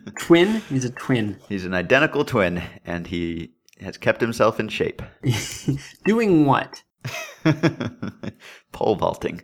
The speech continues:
Speaker 2: I don't know.
Speaker 1: Pole, is, I mean, it would matter if he were, if he kept himself in shape by playing basketball, football, golf, and tennis.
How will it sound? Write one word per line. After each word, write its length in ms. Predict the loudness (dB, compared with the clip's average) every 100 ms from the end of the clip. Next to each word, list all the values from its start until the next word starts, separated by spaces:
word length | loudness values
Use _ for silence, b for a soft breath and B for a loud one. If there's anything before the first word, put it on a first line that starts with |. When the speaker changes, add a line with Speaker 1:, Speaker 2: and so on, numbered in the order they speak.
| -6
Speaker 2:
I 120 | -2
don't 180 | -2 0
know. 160 | -2 -4
Speaker 1:
Pole, 80 | -2
is, 200 | 0 0 -2 0
I 120 | 4
mean, 140 | 6
it 100 | 4
would 260 | 6 4 6
matter 360 | 4 6 4 2
if 140 | 0
he 140 | 0 4
were, 440 | 6 8 6 4 -2 B B B
if 180 | 2 2
he 200 | 0 2
kept 220 | 0 0
himself 360 | -2 2 2 2
in 80 |
shape 240 | 2 2 2
by 140 | 2
playing 340 | 2 2 2 4
basketball, 920 | 4 2 0 0 4 4 4 0 _
football, 720 | -6 -4 0 4 6 6 2 _ _ _ -2
golf, 360 | 2 4 2 -2
and 240 | -8 -8
tennis. 500 | -4 -2 -2 -4